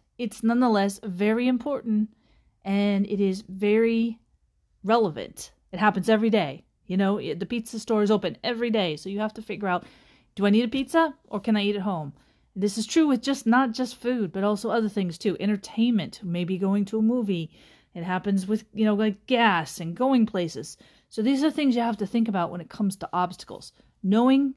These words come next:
that it could blow up your budget for the week, do you do it anyway? And if you do, can, is there a way to do it that's not so expensive?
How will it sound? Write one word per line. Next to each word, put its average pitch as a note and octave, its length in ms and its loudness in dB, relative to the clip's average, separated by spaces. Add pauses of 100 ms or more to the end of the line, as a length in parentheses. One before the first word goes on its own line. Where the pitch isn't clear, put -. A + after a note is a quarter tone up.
(120)
that G3 420 0
it F#3+ 140 -6
could G3 380 -4
blow F#3+ 240 -2
up F3 260 -2 (240)
your F#3 320 -2
budget E3+ 320 -2
for - 80 -8
the E3+ 100 -2
week, E3+ 320 -4 (260)
do G3+ 100 -4
you G3 60 4
do A#3 140 2
it B3+ 80 2
anyway? C4+ 600 2
And G#3 120 2
if G3+ 120 0
you G#3 80 -2
do, B3 240 0
can, A3 200 -4
is F3 100 -4
there F#3+ 120 2
a F3+ 40 0
way G3 180 2
to A3+ 80 -2
do A#3 140 -2
it A3+ 100 -2
that's E3+ 260 -8
not F#3+ 280 -4
so G#3+ 120 -6
expensive? A3+ 560 -4